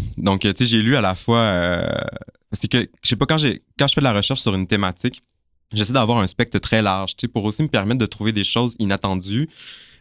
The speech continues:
Euh, donc, pour ce roman-là, j'ai lu sur l'histoire de la ville, de Montréal notamment. J'ai lu sur l'histoire de l'architecture à Montréal.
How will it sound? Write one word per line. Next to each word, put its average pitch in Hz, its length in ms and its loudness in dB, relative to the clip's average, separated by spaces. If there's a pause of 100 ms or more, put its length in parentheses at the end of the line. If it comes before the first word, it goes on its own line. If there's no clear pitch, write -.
Euh, 90 300 0 (600)
donc, 101 180 -4
pour - 80 -12
ce - 80 0
roman-là, 98 280 2
j'ai 120 120 0
lu 101 100 0
sur 104 140 -2
l'histoire 98 380 0
de 98 40 0
la 87 120 0
ville, 98 480 0
de 98 80 0
Montréal 82 540 0
notamment. 80 400 -2 (580)
J'ai 98 160 2
lu 87 80 -2
sur 80 160 -4
l'histoire 85 240 0
de 80 60 0
l'architecture 101 680 -2
à 101 40 -4
Montréal. 95 380 -4